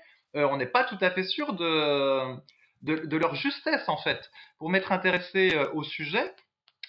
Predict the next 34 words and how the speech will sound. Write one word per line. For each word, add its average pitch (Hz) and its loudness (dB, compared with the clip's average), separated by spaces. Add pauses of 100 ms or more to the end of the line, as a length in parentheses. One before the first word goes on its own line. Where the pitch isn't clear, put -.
(140)
dans 160 4
les 208 2
étiquettes 190 -2
nutritionnelles, 175 -2 (320)
il 143 -6
y 175 6
a, 147 6
euh, 131 2
une 156 2
grosse, 240 -2
euh, 165 2
tolérance, 247 2
quoi. 135 0
Et, 117 2
euh, 113 0 (420)
à 160 4
part 180 6
les, 139 2 (720)
quand - -6
la 147 2
quantité 170 -2
est 143 6
assez 123 4
faible, 302 0
je - -8
crois 208 -4
que - -20
c'est - -8
vingt-cinq 214 0
pour - -14
cent 247 -2
de 208 -8
tolérance, 254 0
euh, 127 4